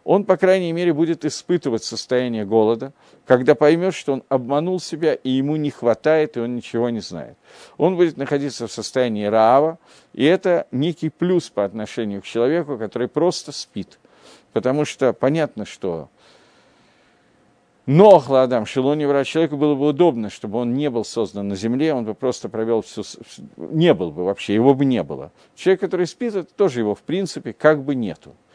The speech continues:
Но человек, который не спит, человек, который старается учиться, при этом выпирает путь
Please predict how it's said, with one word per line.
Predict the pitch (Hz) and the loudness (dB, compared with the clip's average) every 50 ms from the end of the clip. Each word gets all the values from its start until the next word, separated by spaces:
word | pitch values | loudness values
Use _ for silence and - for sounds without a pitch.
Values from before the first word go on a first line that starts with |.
| _ - - _ _ - | _ -20 -20 _ _ -2
Но | 104 117 | -2 -2
человек, | - - 185 175 190 202 190 - - | 0 2 4 4 6 6 4 4 0
который | 139 120 - 123 113 120 | -4 -4 -2 -2 -2 0
не | 123 139 156 156 147 | 0 0 0 -2 -4
спит, | - - - - 123 120 - | -4 -8 -12 -14 -14 -14 -14
человек, | - - 127 127 139 - | -10 -6 -4 -4 -4 -2
который | 139 131 - 131 113 107 | -4 -4 -4 -4 -4 -4
старается | - - - 123 127 135 139 127 104 90 - - 98 | -6 -4 0 0 2 4 4 4 2 0 -4 -6 -6
учиться, | 104 107 - - 113 98 - - - - - - _ _ _ _ _ _ _ | -6 -6 -6 -8 -8 -8 -8 -10 -14 -16 -16 -16 _ _ _ _ _ _ _
при | - 127 | 2 4
этом | 147 139 113 113 104 | 4 4 2 0 -4
выпирает | 95 104 87 - 117 123 120 110 98 - | -6 -4 -4 -2 0 2 2 2 0 -4
путь | _ - 120 107 - | _ -10 -10 -10 -10